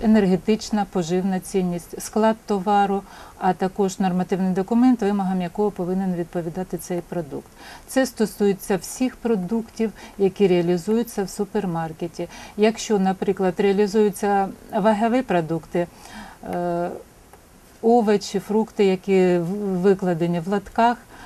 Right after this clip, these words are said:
то така продукція обов'язково повинна бути на якомусь інформаційному листку,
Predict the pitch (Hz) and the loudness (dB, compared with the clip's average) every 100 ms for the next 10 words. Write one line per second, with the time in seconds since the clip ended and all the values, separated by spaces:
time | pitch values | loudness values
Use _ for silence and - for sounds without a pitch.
0 | - - 220 196 202 190 190 196 185 170 | -20 -4 0 0 0 0 -2 0 -2 -2
1 | 226 - 247 233 190 190 180 180 - 208 | -4 -4 -2 -2 0 -2 -2 -4 -2 0
2 | 220 220 208 180 180 175 170 175 214 - | 0 0 -2 -2 -2 -2 -4 -4 -4 -2
3 | 202 196 180 175 170 170 175 165 185 165 | -2 -2 -2 -2 -4 -4 -6 -6 -8 -8
4 | 175 170 170 - 180 175 175 170 180 - | -6 -6 -6 -6 -6 -4 -4 -4 -6 -8
5 | - | -8